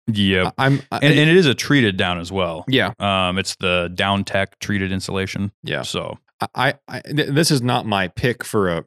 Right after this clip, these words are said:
Speaker 2: for a thing to try this year or, or something that I'm gonna do differently, but I'm, I, I need to get a colder rated,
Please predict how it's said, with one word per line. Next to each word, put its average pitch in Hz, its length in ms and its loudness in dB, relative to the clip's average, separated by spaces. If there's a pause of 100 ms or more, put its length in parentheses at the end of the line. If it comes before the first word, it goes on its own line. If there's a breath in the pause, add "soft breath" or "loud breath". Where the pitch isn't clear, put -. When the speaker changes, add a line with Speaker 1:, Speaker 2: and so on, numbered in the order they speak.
(120)
Speaker 2:
for 95 140 -2
a 90 40 -4
thing 98 220 -6
to 85 80 -10
try 110 300 -2
this 90 260 -4
year 92 160 -2
or, 90 220 -2
or 92 60 -10
something 101 280 -4
that 92 80 -2
I'm 92 120 -4
gonna 87 200 -6
do 87 180 -6
differently, 90 540 -2
but 92 200 -4
I'm, 101 280 -4 (280)
I, 95 80 -14 (120)
I 104 160 0
need 104 300 0
to 95 80 -4
get 98 300 -2
a 98 60 -4
colder 95 560 2
rated, 90 520 -2